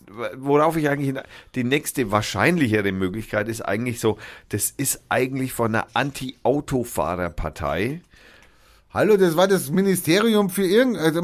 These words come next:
Speaker 2: jetzt muss ich den Artikel nochmal aufmachen
Speaker 1: Ja,
Speaker 2: wegen
Speaker 1: die
Speaker 2: dir,
Speaker 1: sind
Speaker 2: oder
Speaker 1: doch
Speaker 2: was?
Speaker 1: genauso korrupt wie unsere Politiker.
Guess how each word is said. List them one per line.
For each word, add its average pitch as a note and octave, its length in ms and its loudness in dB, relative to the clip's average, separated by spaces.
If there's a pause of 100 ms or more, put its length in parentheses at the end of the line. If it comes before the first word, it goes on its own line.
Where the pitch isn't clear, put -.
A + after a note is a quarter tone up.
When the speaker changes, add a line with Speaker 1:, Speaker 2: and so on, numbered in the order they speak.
Speaker 2:
jetzt E3+ 180 0
muss G#3 200 2
ich G#3+ 80 2
den F3+ 180 2 (100)
Artikel F#3 320 -2
nochmal B3 280 0
aufmachen C3 460 0
Speaker 1:
Ja, E2 180 2
Speaker 2:
wegen F#2 60 2
Speaker 1:
die F#2+ 80 2
Speaker 2:
dir, B2+ 80 0
Speaker 1:
sind A2 100 4
Speaker 2:
oder G#2+ 100 6
Speaker 1:
doch A2 100 -2
Speaker 2:
was? A2+ 100 4
Speaker 1:
genauso G#2+ 540 4
korrupt B2 540 0
wie B2+ 220 -6
unsere D3+ 320 -4
Politiker. D#2+ 640 -4